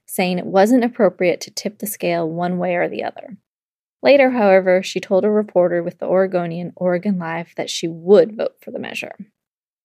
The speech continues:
A dietitian turned youth pastor became an Albany, Oregon police officer last year, and now he's charmed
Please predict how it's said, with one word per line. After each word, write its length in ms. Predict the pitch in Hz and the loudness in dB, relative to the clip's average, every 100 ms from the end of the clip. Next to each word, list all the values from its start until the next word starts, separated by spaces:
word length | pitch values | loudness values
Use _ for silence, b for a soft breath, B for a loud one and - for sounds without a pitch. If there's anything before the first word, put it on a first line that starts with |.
| _ _ _ _ _ _ _ | _ _ _ _ _ _ _
A 80 | 226 | 2
dietitian 800 | 196 247 392 440 262 262 262 233 | 4 2 2 4 4 4 2 2
turned 300 | 233 185 165 | 2 0 0
youth 380 | 147 185 226 - | -2 0 0 -4
pastor 640 | - - - - - 180 | -12 -12 -10 -8 -6 -6
became 300 | - 202 214 | -6 0 2
an 120 | 190 - | 2 2
Albany, 420 | 185 208 233 226 | 2 4 4 2
Oregon 440 | - 196 185 175 | 2 2 2 -2
police 400 | 165 - 196 208 | -6 -4 -2 -2
officer 460 | - - - - - | -4 -10 -16 -10 -8
last 400 | - 101 - - | -6 -8 -8 -6
year, 260 | - - - _ _ _ _ | -4 -6 -10 _ _ _ _
and 160 | 170 170 | -10 -2
now 260 | 185 214 | 0 2
he's 280 | 233 202 - | 0 -2 -6
charmed 560 | - - 214 202 214 | -12 -2 0 2 0